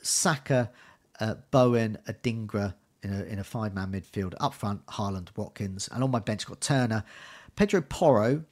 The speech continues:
Lamptey, and Archer. So I've got a sort of a playing bench if Lamptey, well, Lamptey is fit, but I th-, I think he might, I don't know if he had a setback as such, but, um, he wasn't fit enough to come on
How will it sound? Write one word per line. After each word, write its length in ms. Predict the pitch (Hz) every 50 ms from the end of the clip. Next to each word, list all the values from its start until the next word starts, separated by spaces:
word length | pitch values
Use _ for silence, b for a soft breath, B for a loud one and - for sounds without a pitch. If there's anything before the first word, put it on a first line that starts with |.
| _ _
Lamptey, 800 | 131 131 143 165 196 180 - - - - 123 101 98 104 110 - b b b b b b b b _
and 200 | - 120 113 - _
Archer. 420 | 147 139 139 131 113 - - 120 107
So 220 | - - 131 120
I've 100 | 131 -
got 240 | - 208 196 - - -
a 40 | 131
sort 160 | - - 170
of 60 | 147 127
a 60 | -
playing 680 | - - - - 165 175 175 151 127 104 101 107 117 - -
bench 600 | 120 - 98 92 113 143 - - - - - -
if 220 | - 143 131 - -
Lamptey, 640 | 127 117 120 113 - - - 120 107 101 101 104 - _
well, 120 | 147 143
Lamptey 320 | 160 185 156 - - 165 160
is 100 | 165 -
fit, 340 | - - - 185 139 104 -
but 80 | 135
I 40 | 127 117
th-, 140 | - - -
I 120 | 139 131 123 - _ _ _ _
think 180 | - 175 165
he 80 | - 165
might, 320 | 160 160 147 135 98 92 - _ _ _
I 140 | 151 135 143
don't 160 | 139 196 214
know 60 | 226
if 60 | 214
he 100 | - 208
had 120 | 180 170 160
a 60 | 143
setback 520 | - - - 196 160 - - 101 95 - -
as 80 | 110 -
such, 340 | - - 92 - - - -
but, 240 | 127 120 113 - B B B B B B B
um, 400 | - 117 117 117 117 117 117 110 - B B B B B
he 100 | - 127
wasn't 380 | 123 131 147 139 143 139 -
fit 140 | - 139 82
enough 200 | 113 117 117 -
to 100 | - -
come 280 | - - - 131 117 117
on 260 | 110 95 92 87